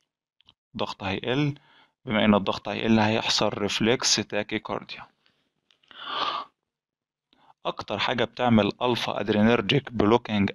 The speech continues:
أكشن حاجة اسمها البروميسازين.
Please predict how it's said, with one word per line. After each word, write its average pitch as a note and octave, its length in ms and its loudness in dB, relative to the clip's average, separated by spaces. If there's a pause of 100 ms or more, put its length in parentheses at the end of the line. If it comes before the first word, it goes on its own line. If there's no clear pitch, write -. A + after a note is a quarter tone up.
أكشن D3+ 680 2
حاجة A2+ 260 0
اسمها A#2+ 440 4
البروميسازين. A2+ 920 6